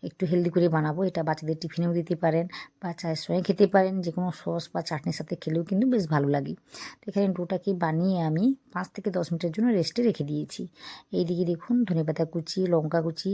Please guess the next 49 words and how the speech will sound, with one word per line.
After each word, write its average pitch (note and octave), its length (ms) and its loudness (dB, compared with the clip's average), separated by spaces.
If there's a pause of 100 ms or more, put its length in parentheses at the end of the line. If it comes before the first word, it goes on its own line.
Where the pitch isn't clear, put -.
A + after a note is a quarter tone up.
আর D3 220 0
পেঁয়াজ D#3+ 260 -4
কুচিটাকে E3+ 440 -6
নিয়েছি, F3+ 440 -2
সাথে - 300 -4
নিয়েছি G#3 460 0
আগে E3 200 2
থেকে E3 220 -6
সিদ্ধ D3+ 300 -8
করা F#3+ 200 -4 (460)
আলু। D3+ 220 0 (220)
তো - 120 -12
আগে D#3+ 160 2
থেকে F3+ 160 -4
সিদ্ধ E3+ 160 -2
করে F3 160 0
নিয়েছিলাম, E3+ 400 0 (480)
তো - 120 -10
ওটাই D#3 260 0
আমি F#3+ 140 6
নিয়েছি। D#3 480 4 (580)
তো - 140 -14
এ-, E3+ 220 -6
এটা G3+ 180 -2
কাঁচা F#3 300 -8
আলু F3 160 0
দিয়ে F#3+ 240 4
বানালেও E3+ 460 2
হতো, G#3+ 340 6
কিন্তু F3 320 -6 (200)
তাতে E3 260 -6
কি E3 160 -8
বলবো D#3 360 0
একটু A#3 180 -4
সমস্যা G#3 360 4
হতো। F#3 260 2
তো F#3 180 -4
আজকে E3+ 240 -4
আমি F#3 120 0
সেদ্ধ D#3+ 240 -2
করে F3+ 220 2
নিয়েছি, E3 420 -2
এতে F3 180 -4
কিন্তু E3 300 -6 (380)
বেশি F#3 180 -6
একটা F3 140 -2
সময় E3+ 300 0
লাগে D#3 200 2
না, G3+ 80 2